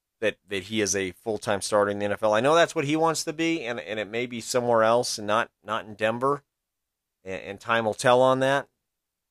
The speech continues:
But I don't think it's Lock or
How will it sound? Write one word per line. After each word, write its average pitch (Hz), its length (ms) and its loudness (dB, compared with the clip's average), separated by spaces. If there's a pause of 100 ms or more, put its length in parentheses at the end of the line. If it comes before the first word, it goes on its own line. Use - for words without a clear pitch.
(1040)
But 110 240 4
I 104 140 -2
don't 131 200 0
think 135 260 -2
it's 113 200 -6
Lock 113 500 4
or 98 420 2